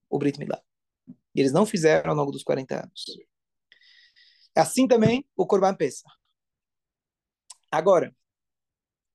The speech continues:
aparentemente, o povo não foi criticado por isso.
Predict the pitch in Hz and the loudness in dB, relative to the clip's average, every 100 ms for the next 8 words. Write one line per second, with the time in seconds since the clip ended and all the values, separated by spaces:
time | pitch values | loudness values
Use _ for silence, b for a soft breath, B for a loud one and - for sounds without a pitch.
0 | - 269 320 285 247 214 202 202 262 214 | -4 -2 2 2 2 0 -4 -4 -4 -4
1 | 254 269 285 269 - 285 - 196 - 165 | -2 -2 -4 -8 -8 -8 -6 -6 -8 0
2 | 165 151 143 143 135 - - | 2 2 0 -6 -6 -8 -14